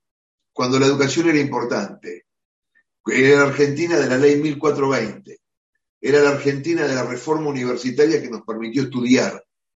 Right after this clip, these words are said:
¿sí? A los que no venimos de clases pudientes.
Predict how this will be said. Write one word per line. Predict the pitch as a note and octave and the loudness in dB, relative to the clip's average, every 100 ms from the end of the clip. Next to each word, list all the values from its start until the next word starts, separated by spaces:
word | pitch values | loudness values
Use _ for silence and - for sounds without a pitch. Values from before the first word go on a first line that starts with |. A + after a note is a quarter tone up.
| _ _ | _ _
¿sí? | - G#2+ A#2 | -12 -4 -2
A | |
los | G#2+ G#2+ | 0 -2
que | A2 | -2
no | A2 B2+ | -4 -4
venimos | B2+ C3+ C3+ | -2 -2 -2
de | A2+ G#2+ | -4 -4
clases | B2+ A#2 G#2+ | -6 -8 -6
pudientes. | A2+ A2+ A2 - A2+ G#2+ _ | -4 -2 -4 -6 -16 -20 _